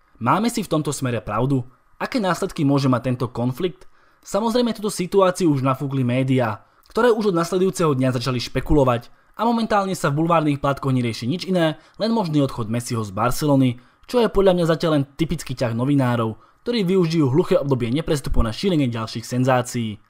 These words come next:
A zatiaľ vám všetkým odporúčam sa takýchto vecí absolútne nechytať.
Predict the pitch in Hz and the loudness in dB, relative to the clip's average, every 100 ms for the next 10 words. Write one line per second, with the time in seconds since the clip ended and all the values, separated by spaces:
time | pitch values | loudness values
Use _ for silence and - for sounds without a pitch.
0 | _ _ _ - 196 226 214 196 214 - | _ _ _ -6 -4 0 2 2 0 -2
1 | 139 131 - 143 135 123 117 131 147 139 | 0 0 0 0 0 -4 -4 -6 -6 -6
2 | 117 120 131 110 - 120 113 104 98 95 | -6 -4 -6 -8 -8 -8 -6 -6 -6 -8
3 | 113 104 - | -8 -8 -10